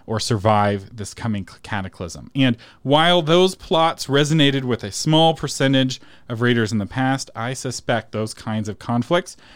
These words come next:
are going to resonate with more readers in the future. Nature has just gotten a whole lot more scary. <laughs> And covid nineteen is likely to be with us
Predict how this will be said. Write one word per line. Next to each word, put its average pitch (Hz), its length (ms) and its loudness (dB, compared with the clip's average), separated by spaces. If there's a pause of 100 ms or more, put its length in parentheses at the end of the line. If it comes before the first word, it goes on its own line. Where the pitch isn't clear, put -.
(140)
are 107 140 -6
going 131 340 2
to 143 120 -2
resonate 120 420 2
with 104 200 -6
more 123 380 4
readers 110 540 2 (420)
in 107 400 -2
the 107 140 -8
future. - 460 -6 (100)
Nature 180 560 4
has 147 220 0
just 151 420 0
gotten 113 460 -2 (340)
a 104 160 0
whole 139 480 4
lot 120 280 2
more 107 280 0
scary. 98 600 -4 (180)
<laughs> 139 160 -8
And 160 280 4 (340)
covid 208 260 2
nineteen 208 380 4
is 143 140 0
likely 156 320 2
to 165 80 2
be 131 200 -2
with 139 220 0
us 104 220 -2